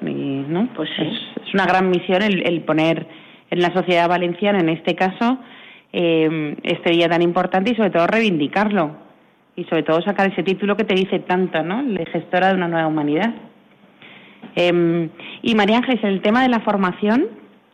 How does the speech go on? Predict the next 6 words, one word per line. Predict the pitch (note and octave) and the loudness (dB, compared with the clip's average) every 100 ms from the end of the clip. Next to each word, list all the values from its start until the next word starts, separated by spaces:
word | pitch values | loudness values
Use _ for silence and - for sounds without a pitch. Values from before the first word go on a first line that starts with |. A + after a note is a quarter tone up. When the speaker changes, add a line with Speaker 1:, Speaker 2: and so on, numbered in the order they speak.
| _ | _
Speaker 1:
¿tenéis, | G3 G3+ B3 - - - | -2 2 2 -2 -8 -20
eh, | - - - - | -20 -20 -18 -4
de | G3+ | -2
forma | F#3+ G#3 A#3+ A3+ | 0 2 2 2
específica | G#3+ - G3 F#3+ A#3+ A3+ A3 G#3 F#3+ F#3+ | -2 -2 -4 0 -2 0 0 0 0 2
formación | G3+ F#3+ F#3 F3 - G#3 G3+ F#3+ F3 E3 | 0 2 -2 -2 0 2 4 2 0 -6